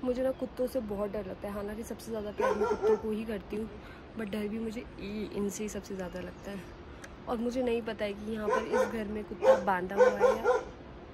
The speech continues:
खुला छोड़ा है। तो जब तक मम्मी नहीं आएंगे मैं नहीं जाऊँगी आगे। यार मम्मी जल्दी आओ,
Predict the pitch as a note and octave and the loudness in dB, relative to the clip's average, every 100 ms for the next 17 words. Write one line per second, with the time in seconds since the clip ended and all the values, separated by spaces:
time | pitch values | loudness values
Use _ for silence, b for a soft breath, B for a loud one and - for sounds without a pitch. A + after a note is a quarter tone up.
0 | - - F#3+ G3 - G3+ B3+ F#3 - B3 | -12 -8 -6 -6 -2 4 4 6 4 4
1 | - - - - G#3+ - A3 G#3 G3 G3 | 0 -14 -12 -8 -8 -6 -4 -2 2 4
2 | G#3 G#3 F#3+ G3+ G3+ G3 G#3 E3 E3 F4+ | 4 4 6 4 4 -2 -2 -2 -4 2
3 | B4+ - F#3+ - - - - - - - | 2 2 -6 -10 -14 -16 -16 -16 -16 -16
4 | - B3 B3+ A3+ A#3 A#3 A#3+ A3+ A#3 A#3 | -6 0 2 2 2 0 -2 -4 -4 -4
5 | A#3+ A#3+ A3+ A3+ A#3 A3 G#3+ A3 | -4 -4 -4 -6 -4 -6 -6 -8